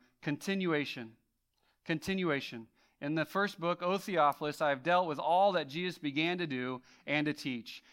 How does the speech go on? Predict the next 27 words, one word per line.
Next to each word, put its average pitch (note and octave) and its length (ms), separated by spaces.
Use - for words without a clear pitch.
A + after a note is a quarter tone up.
He, D3 140
Luke F3 240
is F#3+ 120
saying E3+ 280
this, C#3+ 220
"In C#3 60
the C3+ 60
first G3+ 380
book, F#3 220
I D3+ 80
dealt F3+ 260
with F3 140
the D3 100
work G3 340
of D3+ 120
Jesus D#3+ 260
Christ, G#3 380
the D3+ 80
death F3+ 300
of F3+ 60
Jesus F3+ 260
Christ, G3 340
the C#3+ 80
burial F#3 440
of E3+ 100
Jesus F3+ 260
Christ, G3+ 440